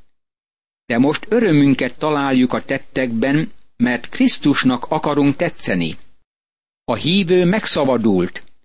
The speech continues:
és most már szeretetben átadja magát megváltójának, és sohasem akar a törvény hatalma alá kerülni.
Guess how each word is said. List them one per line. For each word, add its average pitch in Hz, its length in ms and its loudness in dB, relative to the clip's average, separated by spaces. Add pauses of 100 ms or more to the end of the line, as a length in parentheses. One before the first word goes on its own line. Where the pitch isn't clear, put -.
(640)
és 131 240 0
most 156 260 0
már 147 240 0
szeretetben 131 880 0
átadja 147 560 -2
magát 143 400 0
megváltójának, 117 1120 0 (1000)
és 139 200 0
sohasem 160 580 0
akar 143 260 -2
a 117 120 -2
törvény 147 480 2
hatalma 147 640 0
alá 123 280 -2
kerülni. 101 600 0